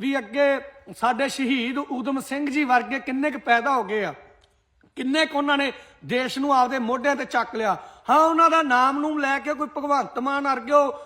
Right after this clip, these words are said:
ਦੋ ਡੰਗ ਦੀਆਂ ਰੋਟੀਆਂ ਬਣਾਉਂਦੇ ਫਿਰਦੇ ਆ, ਉਹ, ਉਹ ਗੱਲ ਵੱਖਰੀ ਆ, ਪਰ ਇਹ ਗੱਲ ਨੋਟ ਕਰ ਲਓ ਕਿ ਤੁਸੀਂ ਆਪਦੇ ਪਿੰਡਾਂ ਨੂੰ ਬਚਾ ਸਕਦੇ ਆ। ਹੁਣ ਤੁਹਾਨੂੰ ਕੋਈ ਬਚਾਉਣ ਵਾਲਾ ਨਹੀਂ ਆਊਗਾ। ਹਲੇ ਵੀ ਮੌਕਾ, ਯਾਦ ਰੱਖ ਲਓ, ਹਲੇ ਵੀ ਮੌਕਾ। ਇੱਕ ਤਾਂ ਹੁੰਦੀ ਪੂਛ,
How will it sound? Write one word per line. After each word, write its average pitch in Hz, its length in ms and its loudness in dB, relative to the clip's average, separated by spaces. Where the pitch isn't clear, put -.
ਦੋ 262 200 0
ਡੰਗ 277 260 0
ਦੀਆਂ 277 260 -2
ਰੋਟੀਆਂ 254 380 -4
ਬਣਾਉਂਦੇ 247 380 -6
ਫਿਰਦੇ 247 360 -4
ਆ, 311 80 6
ਉਹ, 294 120 6
ਉਹ 277 280 0
ਗੱਲ 277 160 -2
ਵੱਖਰੀ 269 440 -2
ਆ, 190 140 -2
ਪਰ 247 120 -2
ਇਹ 277 140 -2
ਗੱਲ 262 200 -4
ਨੋਟ 247 280 -6
ਕਰ 254 200 0
ਲਓ 302 280 6
ਕਿ - 440 -8
ਤੁਸੀਂ 262 400 -6
ਆਪਦੇ 240 280 2
ਪਿੰਡਾਂ 226 340 -6
ਨੂੰ 220 120 -10
ਬਚਾ 202 280 -4
ਸਕਦੇ 226 420 -6
ਆ। 285 220 2
ਹੁਣ 285 360 -2
ਤੁਹਾਨੂੰ 247 320 -6
ਕੋਈ 262 120 -8
ਬਚਾਉਣ 226 400 -6
ਵਾਲਾ 240 240 2
ਨਹੀਂ 269 160 -2
ਆਊਗਾ। 269 640 4
ਹਲੇ 311 240 8
ਵੀ 339 140 2
ਮੌਕਾ, 247 880 0
ਯਾਦ 220 420 0
ਰੱਖ 208 280 -6
ਲਓ, 254 360 -4
ਹਲੇ 277 180 0
ਵੀ 302 100 -4
ਮੌਕਾ। 254 720 0
ਇੱਕ 254 180 -6
ਤਾਂ 294 100 -2
ਹੁੰਦੀ 285 180 -2
ਪੂਛ, 285 600 -2